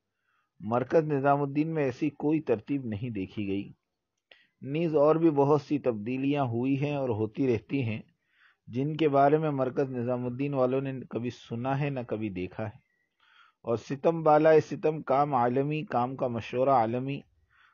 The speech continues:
जब आपने अपने धड़े के काम को निजामुद्दीन मरकज से आज़ाद करा लिया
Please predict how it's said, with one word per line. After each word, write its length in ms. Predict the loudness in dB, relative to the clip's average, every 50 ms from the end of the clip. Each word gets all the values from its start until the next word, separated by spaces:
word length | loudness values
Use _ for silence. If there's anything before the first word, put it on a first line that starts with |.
| _ _ -4
जब 200 | 0 0 2 4
आपने 360 | 6 6 4 4 2 0 0
अपने 360 | 0 0 -2 -4 -6 -4 -2 -2
धड़े 400 | -2 -2 0 2 4 4 4 4
के 160 | 4 0 -2 0
काम 340 | 0 2 2 2 2 2 0
को 140 | -2 -2
निजामुद्दीन 600 | -2 -2 -2 -2 -2 -2 -4 -4 -6 -6 -6 -6
मरकज 340 | -4 -4 -6 -4 -4 -6 -8
से 140 | -6 -2 0
आज़ाद 400 | 0 2 2 2 2 0 0 0 -4
करा 260 | -6 -4 -2 0 0
लिया 280 | 0 0 -2 -2 -4 -6